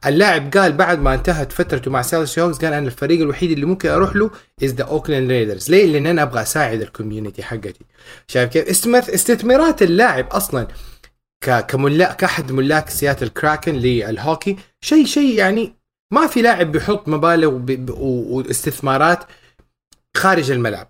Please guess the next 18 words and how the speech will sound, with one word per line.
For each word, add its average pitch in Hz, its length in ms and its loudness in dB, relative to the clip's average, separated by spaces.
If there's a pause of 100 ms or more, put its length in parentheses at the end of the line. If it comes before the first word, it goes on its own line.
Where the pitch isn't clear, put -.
يعني، 160 280 2
هو 208 180 6
قال 208 180 4
للعيبة 151 640 2
في 208 160 -4
أكثر 175 280 2
من 135 500 -4
تصريح: 123 440 -2 (320)
"Take 104 240 -6
care 117 120 0
of 127 100 0
your 147 280 4
mental, 147 260 0
take - 220 -18 (100)
care 110 120 -4
of 104 140 -10
your 135 100 -2 (120)
chicken." 202 280 0